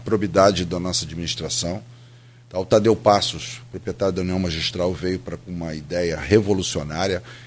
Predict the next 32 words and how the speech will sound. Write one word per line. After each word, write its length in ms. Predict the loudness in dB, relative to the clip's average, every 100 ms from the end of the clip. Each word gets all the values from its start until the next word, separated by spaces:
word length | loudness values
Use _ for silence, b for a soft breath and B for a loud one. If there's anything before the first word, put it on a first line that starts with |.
| B
É 80 | -8
um 140 | -2 0
homem 440 | 2 0 -4 -8 -14 -18
que 80 | -10
tem 180 | -6
uma 100 | -4
visão 220 | -2 0 -2
empresarial 640 | 0 0 2 2 2 0
fantástica. 1120 | -4 -4 -4 -4 -4 -2 0 0 -4 -4 -12 B B B B B
Hoje 320 | 0 2 4
é 60 | 2
o 40 |
nosso 300 | 2 -2 -4
vice-presidente 640 | -4 -2 -2 -2 -2 -2
de 40 | -4
futebol. 520 | -10 -10 -4 -2 -2 -10 b b b b b 2
Ele 320 | 8 8 8
está 300 | 4 6 4
cuidando, 440 | 4 2 4 2
está 140 | 4 4
retornando 600 | 4 2 0 0 0 0
com 100 | -2
a 40 |
nossa 280 | -2 -2 -2
base, 480 | -2 0 0 -2 -8 -10
um 120 | -10
projeto 480 | -8 -6 -6 -6 -12
fantástico, 800 | 0 4 4 6 4 4 2 0
lindo, 260 | 2 2
inaugurou 500 | 2 2 2 2 4
no 220 | 4 4 4
aulão 460 | 2 4 4 2